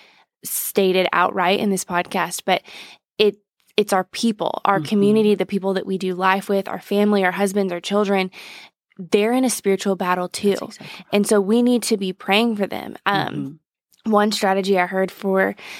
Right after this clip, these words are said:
Speaker 1: uh, marriage, which could apply to your kids or friends or whatever, is to pray the armor of God for your spouse every
Speaker 2: That's
Speaker 1: day.
Speaker 2: exactly right.
Speaker 1: And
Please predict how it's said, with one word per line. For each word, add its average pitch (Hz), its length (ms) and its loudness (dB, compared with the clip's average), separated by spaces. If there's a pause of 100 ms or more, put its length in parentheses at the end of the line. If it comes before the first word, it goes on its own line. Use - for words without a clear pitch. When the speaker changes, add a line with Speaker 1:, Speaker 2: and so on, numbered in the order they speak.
(180)
Speaker 1:
uh, 185 180 0
marriage, 190 400 2
which 196 180 -2
could 196 80 -2
apply 185 220 -2
to 180 60 0
your 180 100 -2
kids 202 400 0
or 185 180 0
friends 196 320 0
or 202 80 2
whatever, 190 320 2
is 196 240 0
to 196 100 -4
pray 202 300 2
the 208 120 4
armor 190 320 0
of 180 100 -6
God 190 440 2 (280)
for 196 300 0
your 185 160 -2
spouse - 580 -2
every 185 240 -4
Speaker 2:
That's 180 160 -4
Speaker 1:
day. - 140 -6
Speaker 2:
exactly - 200 -12
right. - 80 -16 (220)
Speaker 1:
And 196 240 0